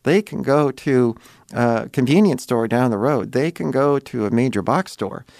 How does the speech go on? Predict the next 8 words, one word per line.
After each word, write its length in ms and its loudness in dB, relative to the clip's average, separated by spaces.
and 140 2
they 140 0
can 220 -4
earn 260 0
a 60 -8
higher 420 -2
salary. 580 -4
And 440 2